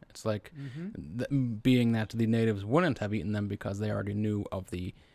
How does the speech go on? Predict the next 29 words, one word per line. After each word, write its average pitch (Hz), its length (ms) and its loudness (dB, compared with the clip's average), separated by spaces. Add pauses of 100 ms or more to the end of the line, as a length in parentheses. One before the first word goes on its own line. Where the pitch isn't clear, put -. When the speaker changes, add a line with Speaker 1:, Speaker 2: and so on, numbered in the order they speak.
(340)
Speaker 1:
adverse 95 300 -4
effects 101 340 -6
of 101 160 -8
doing 113 300 0
so. - 340 -10 (340)
Are 110 140 -2
there 117 180 0
any 131 360 4 (360)
other 135 220 6
theories 127 320 4
that 117 220 0
you 135 100 2
found 120 460 2
or 113 360 2
of 117 160 -2
your 117 160 0
own 120 280 2 (200)
that - 120 -8
you 120 80 -4
wanted 120 240 -2
to - 40 -20
throw 120 180 -2
in 120 180 -2 (160)
our 113 120 -6
little 120 360 -4 (240)
colonial 120 460 2
hat 117 260 -2
here? 131 260 -4 (1200)
Speaker 2:
Yes. - 600 -8